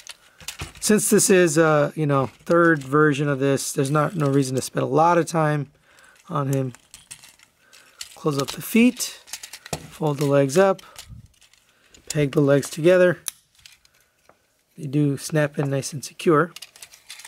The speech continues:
And then the last step is to get all these panels tabbed in.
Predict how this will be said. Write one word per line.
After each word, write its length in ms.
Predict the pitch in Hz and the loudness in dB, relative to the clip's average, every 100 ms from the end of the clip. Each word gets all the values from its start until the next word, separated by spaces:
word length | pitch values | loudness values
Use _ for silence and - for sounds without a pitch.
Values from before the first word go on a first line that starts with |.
| - _ _ _ _ - _ - - - - _ _ _ | -20 _ _ _ _ -20 _ -20 -20 -20 -20 _ _ _
And 80 | 165 | 0
then 100 | 160 | 4
the 60 | |
last 380 | 151 - 170 - | 4 2 0 -2
step 300 | - 165 160 _ - | 0 2 0 _ -10
is 520 | 196 151 143 135 - | -4 0 0 0 -4
to 480 | - 147 135 131 127 | -6 -4 -2 -2 -2
get 160 | 120 135 | -2 2
all 220 | 147 147 | 2 2
these 480 | 147 147 139 - - _ _ _ _ _ _ - - - | 2 2 0 -6 -14 _ _ _ _ _ _ -20 -20 -10
panels 380 | 170 156 147 143 | -2 0 2 0
tabbed 400 | - 143 131 127 | 0 0 2 2
in. 220 | 151 220 | 2 0